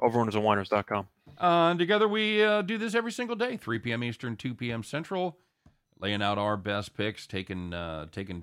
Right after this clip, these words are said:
Speaker 2: picks from you guys, and, uh, putting together a show where we, uh, try to head, uh, back to the window to cash those winning tickets. Scott, how'd your Tuesday go?
Speaker 1: Overall, went pretty well.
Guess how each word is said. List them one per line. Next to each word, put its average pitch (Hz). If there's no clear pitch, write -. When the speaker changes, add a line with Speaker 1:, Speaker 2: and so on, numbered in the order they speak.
Speaker 2:
picks 107
from 104
you 113
guys, 165
and, 151
uh, 147
putting 165
together 160
a 151
show 190
where 160
we, 156
uh, 151
try 156
to 156
head, 156
uh, 143
back 147
to 151
the 147
window 147
to 80
cash 98
those 92
winning 101
tickets. 190
Scott, 202
how'd 120
your 101
Tuesday 131
go? 190
Speaker 1:
Overall, 190
went 170
pretty 160
well. 139